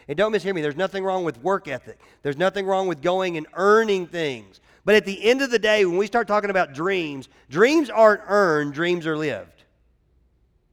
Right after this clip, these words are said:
Dreams get you to a whole nother level that God has to orchestrate those. You can't orchestrate those. I can prove that by having people come up here and share their testimony.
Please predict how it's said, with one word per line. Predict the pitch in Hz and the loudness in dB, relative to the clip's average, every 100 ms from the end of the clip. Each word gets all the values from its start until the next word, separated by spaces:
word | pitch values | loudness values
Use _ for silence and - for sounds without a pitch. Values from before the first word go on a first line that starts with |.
| _ _ _ _ _ _ _ _ _ _ _ _ _ _ - | _ _ _ _ _ _ _ _ _ _ _ _ _ _ -8
Dreams | 156 220 294 294 233 196 165 _ _ _ _ | 4 4 6 2 0 -4 -8 _ _ _ _
get | 156 226 | -4 -4
you | 214 | -2
to | 202 | 0
a | 190 | 2
whole | 165 220 233 | 4 4 4
nother | 214 202 | 2 6
level | 214 208 185 | 6 6 2
that | 156 135 | -4 0
God | 185 233 262 233 | 4 6 6 4
has | 202 202 | 2 0
to | - 202 | 0 -4
orchestrate | 190 180 180 - 185 165 | -4 -4 -8 -4 -4 -4
those. | 190 185 156 120 | 0 0 0 -4
You | 160 214 | -6 -6
can't | 208 185 185 | -6 -4 -4
orchestrate | 165 175 156 156 - 120 101 | -4 -10 -10 -14 -12 -14 -12
those. | 107 90 _ _ _ _ _ _ _ _ _ _ _ _ _ - | -16 -16 _ _ _ _ _ _ _ _ _ _ _ _ _ 2
I | 226 | 2
can | 233 214 | 2 -2
prove | - 220 285 247 | -2 -2 -2 -2
that | 196 190 185 | 0 0 2
by | 185 | 0
having | 190 196 190 | 0 -2 -4
people | 214 196 | -6 -10
come | 185 208 | -6 -2
up | 202 | -2
here | 190 190 | -2 -6
and | - | -4
share | 190 | -6
their | 185 | -6
testimony. | 170 185 - 147 107 | -6 -8 -8 -14 -14